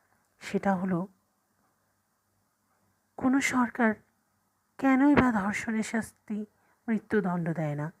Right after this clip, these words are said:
আমরা বাঁচতে চাই, আমরা ঘর থেকে বের হয়ে ঘরে ফিরতে চাই। নারী হলো দেবী দুর্গার রূপ।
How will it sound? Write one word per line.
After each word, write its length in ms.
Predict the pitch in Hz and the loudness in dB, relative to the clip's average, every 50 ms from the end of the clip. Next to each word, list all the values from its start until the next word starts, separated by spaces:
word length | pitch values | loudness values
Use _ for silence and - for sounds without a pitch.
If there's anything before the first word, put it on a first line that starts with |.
| _ _ _ _ _ _ _ _ _ _ _ _ _ _ _ _ _ _ _ _ _ _ _ _ _ _ _ _ _ _ _ _ _ _ _ _ _ _ _ _ _ _ _ _ _ _ _ _ - | _ _ _ _ _ _ _ _ _ _ _ _ _ _ _ _ _ _ _ _ _ _ _ _ _ _ _ _ _ _ _ _ _ _ _ _ _ _ _ _ _ _ _ _ _ _ _ _ 0
আমরা 320 | 185 190 196 190 185 190 | 2 2 4 4 4 4
বাঁচতে 520 | 175 180 175 170 - - - - - 160 | 4 4 2 2 0 -8 -12 -10 -10 -10
চাই, 320 | 156 - 160 147 139 156 170 _ _ _ _ _ _ _ _ _ _ _ _ _ _ _ _ _ _ - | -10 -8 -8 -8 -8 -10 -14 _ _ _ _ _ _ _ _ _ _ _ _ _ _ _ _ _ _ -4
আমরা 280 | 196 190 185 190 202 202 | -2 0 2 2 2 2
ঘর 260 | - - 196 202 190 196 - | 2 4 4 4 2 2 -2
থেকে 240 | - 214 185 - 196 | -8 -8 -6 -6 -6
বের 400 | 175 160 175 175 185 190 180 - | -4 -2 0 0 0 -2 -4 -4
হয়ে 320 | - 208 196 190 185 190 196 | -4 -2 -2 -2 -2 -4 -6
ঘরে 340 | - - - - 190 165 165 | -8 -6 -2 -2 0 2 4
ফিরতে 400 | - - - - - _ - 170 | 4 4 4 2 -2 _ -18 -16
চাই। 320 | 160 - 151 143 143 151 170 - _ _ _ _ _ _ _ _ _ _ _ _ _ _ _ _ _ _ _ _ _ _ _ _ _ _ _ _ _ _ _ _ _ _ _ - - _ _ - | -16 -14 -14 -14 -12 -14 -16 -20 _ _ _ _ _ _ _ _ _ _ _ _ _ _ _ _ _ _ _ _ _ _ _ _ _ _ _ _ _ _ _ _ _ _ _ -20 -20 _ _ 0
নারী 360 | 202 190 175 170 170 175 202 | 4 6 6 6 6 6 4
হলো 260 | 196 185 220 214 226 | 2 2 2 2 0
দেবী 320 | 196 170 175 170 156 156 170 | 2 2 2 2 2 0 0
দুর্গার 520 | 151 165 170 170 151 - 180 180 180 147 | -2 -2 -4 -4 -6 -6 -6 -6 -6 -6
রূপ। 380 | 156 139 139 - _ _ - | -8 -14 -14 -16 _ _ -16